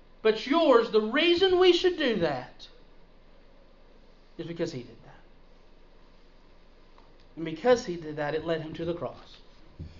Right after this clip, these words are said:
Ultimately, it started when he left heaven in the first place and was born of a woman, came into this world, lived thirty-some years, was persecuted by, by the Jews, the very ones he came to,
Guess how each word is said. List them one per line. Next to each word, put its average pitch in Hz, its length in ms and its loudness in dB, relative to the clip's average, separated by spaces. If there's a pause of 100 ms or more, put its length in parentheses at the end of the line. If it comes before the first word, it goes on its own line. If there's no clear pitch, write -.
(720)
Ultimately, 190 440 8
it 185 80 0
started 190 360 4
when 190 140 2
he 196 60 2
left 196 240 2
heaven 202 240 4
in 208 80 -2
the 214 80 -6
first 277 340 -2
place - 380 -18 (720)
and 170 100 -2
was 180 140 -2
born 196 240 -2
of 175 80 -4
a - 20 -2
woman, 185 400 -2 (800)
came 196 160 0
into 196 200 -2
this 190 260 -4
world, 180 280 4
lived 180 180 -4
thirty-some 185 520 0
years, 208 360 -2 (240)
was 170 120 -6
persecuted 196 800 0
by, 160 220 2
by 160 100 2
the 151 120 -6
Jews, 196 420 -2
the - 80 -14
very 190 160 2
ones 202 260 -2
he 175 80 -8
came 175 360 -2
to, 147 220 -4